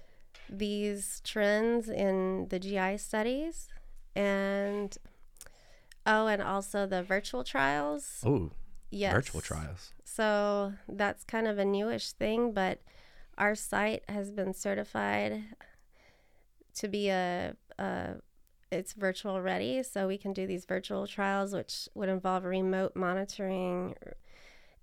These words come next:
Speaker 1: and maybe a few patient visits, not, not in the office where the patient doesn't have to come in, or
Speaker 2: Mm-hmm.
Speaker 1: maybe off of devices.
Speaker 2: Wow, that seems
Speaker 1: Yeah.
Speaker 2: cool.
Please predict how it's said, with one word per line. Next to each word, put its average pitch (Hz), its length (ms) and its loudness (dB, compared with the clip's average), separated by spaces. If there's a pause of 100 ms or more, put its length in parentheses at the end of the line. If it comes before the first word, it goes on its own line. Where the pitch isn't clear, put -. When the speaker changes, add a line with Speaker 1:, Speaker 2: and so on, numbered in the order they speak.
Speaker 1:
and 196 120 4
maybe 180 380 2 (460)
a 196 80 -2
few 202 260 -4
patient 190 560 -4
visits, 185 500 -2
not, 185 760 0 (340)
not 196 280 4
in 196 120 2
the 190 100 2
office 185 500 0
where 185 120 0
the 196 80 -6
patient 180 480 -4
doesn't 185 380 0
have 196 180 -6
to 202 100 -8
come 202 220 -2
in, 202 360 2
or 202 200 0
Speaker 2:
Mm-hmm. 185 100 2
Speaker 1:
maybe 185 240 0
off 180 200 -4
of 180 160 -8
devices. 185 880 -6 (320)
Speaker 2:
Wow, 95 200 0 (340)
that 101 100 0
seems - 240 -2
Speaker 1:
Yeah. - 60 -16
Speaker 2:
cool. 104 220 0